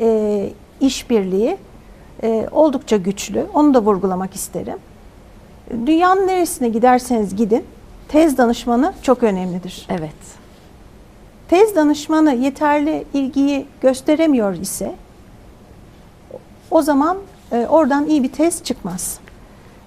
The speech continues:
Speaker 1: Bizim özelliklerimizden, e, ve bizi güçlü kılan, e, unsurlardan bir tanesi de biz öğrencilerimizi çok yakından takip ediyoruz.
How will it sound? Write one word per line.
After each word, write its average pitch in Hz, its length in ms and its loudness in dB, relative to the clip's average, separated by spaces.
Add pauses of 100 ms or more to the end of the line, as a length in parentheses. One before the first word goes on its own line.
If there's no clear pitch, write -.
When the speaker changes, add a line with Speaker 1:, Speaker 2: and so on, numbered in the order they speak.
Speaker 1:
Bizim 349 680 0
özelliklerimizden, 240 1600 0
e, 208 140 -4
ve 240 160 0
bizi 247 220 0
güçlü 269 420 0
kılan, 220 360 2 (220)
e, 190 300 -2 (120)
unsurlardan 240 760 0
bir 302 200 0
tanesi 185 540 -4
de 392 160 -6 (580)
biz 381 260 2
öğrencilerimizi 320 840 4
çok 392 220 0
yakından 247 380 4
takip 208 380 -2
ediyoruz. 165 520 -4